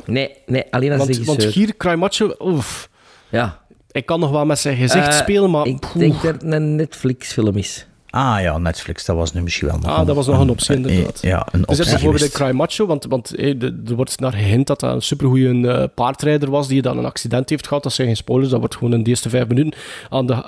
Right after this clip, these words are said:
Speaker 2: aan de hand van gewoon een pan over artikels, komt er dat te weten. Maar op een gegeven moment moet hij zo een, een stallion breken, hè, to,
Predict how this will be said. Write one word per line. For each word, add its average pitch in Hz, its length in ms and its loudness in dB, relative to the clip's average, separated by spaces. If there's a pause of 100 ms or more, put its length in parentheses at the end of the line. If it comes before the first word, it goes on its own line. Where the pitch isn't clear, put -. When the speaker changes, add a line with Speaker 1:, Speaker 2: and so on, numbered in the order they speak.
(180)
Speaker 2:
aan 139 160 0
de 120 60 0
hand 113 200 0
van 135 140 -2
gewoon 131 200 2
een 117 300 2
pan 147 320 2 (340)
over 131 400 2
artikels, 156 760 0 (220)
komt 151 180 0
er 143 60 4
dat 131 140 0
te 131 80 -2
weten. 151 340 2 (920)
Maar 123 140 -6
op 120 80 -6
een 123 60 2
gegeven 151 200 2
moment 160 240 0
moet 147 140 -4
hij 143 120 4
zo 127 220 2
een, 127 200 -2
een 123 120 -2
stallion 165 640 0
breken, 175 440 0
hè, 175 180 0
to, - 160 -10